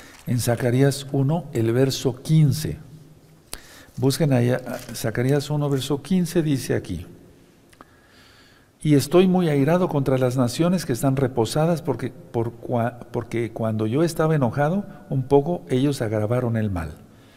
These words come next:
En to-, en, en pocas palabras, el Eterno está diciendo que está muy, eh, muy, muy airado contra las naciones que estaban reposadas. Estaban reposadas porque diciendo, "No nos interesa nada, estamos seguros, no nos pasa nada". Y mira,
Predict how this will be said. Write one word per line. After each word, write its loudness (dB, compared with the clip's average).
En -2
to-, 2
en, -2
en -2
pocas -2
palabras, 2
el 0
Eterno 4
está -2
diciendo -2
que -2
está -2
muy, 0
eh, -8
muy, -2
muy -2
airado 2
contra -4
las -2
naciones 2
que -6
estaban 0
reposadas. 0
Estaban 0
reposadas -2
porque -2
diciendo, 2
"No 4
nos 0
interesa 2
nada, 2
estamos 0
seguros, 2
no 2
nos 0
pasa -2
nada". 0
Y -4
mira, -2